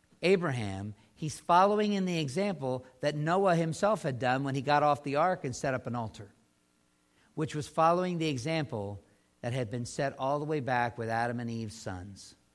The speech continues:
with Cain and Abel, when they were first told to come into God's presence. Now, all of these things fit together, and it's all in the early parts of the book of Genesis.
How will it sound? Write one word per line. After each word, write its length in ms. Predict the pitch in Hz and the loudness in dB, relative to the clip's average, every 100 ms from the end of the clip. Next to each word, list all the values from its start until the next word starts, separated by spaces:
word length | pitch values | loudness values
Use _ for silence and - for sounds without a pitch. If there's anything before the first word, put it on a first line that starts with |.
| _ _ _ _ | _ _ _ _
with 120 | 120 | -12
Cain 260 | - 135 120 | -8 -6 -4
and 100 | 117 | -4
Abel, 420 | 120 104 101 92 - - - | -4 -6 -8 -12 -16 -20 -6
when 160 | 127 | -4
they 120 | 127 | -2
were 120 | 113 110 | -4 -6
first 360 | - 139 - | -6 -6 -6
told 340 | - 135 113 92 | -10 -8 -6 -8
to 80 | |
come 240 | - 117 110 | -10 -8 -8
into 140 | 101 | -8
God's 320 | 95 95 98 | -8 -10 -10
presence. 600 | - 110 92 104 - - _ _ _ _ _ _ _ _ _ _ _ _ - | -12 -14 -14 -20 -20 -20 _ _ _ _ _ _ _ _ _ _ _ _ -4
Now, 160 | 135 120 | -2 4
all 300 | 151 190 233 | 6 8 6
of 60 | |
these 220 | 247 208 | 4 2
things 340 | 226 226 202 - | 2 2 2 0
fit 240 | 208 - | -2 0
together, 480 | 208 190 226 214 170 | 0 8 8 8 4
and 80 | 151 | 2
it's 120 | 139 | 4
all 220 | 185 220 | 6 8
in 80 | 226 | 6
the 80 | 202 | 4
early 340 | 202 214 220 | 4 6 4
parts 360 | 220 202 214 190 | 4 4 4 2
of 60 | |
the 40 | 160 | 0
book 220 | 185 180 | 0 0
of 100 | 175 | 0
Genesis. 540 | 196 226 220 - 120 | 4 4 4 -2 -6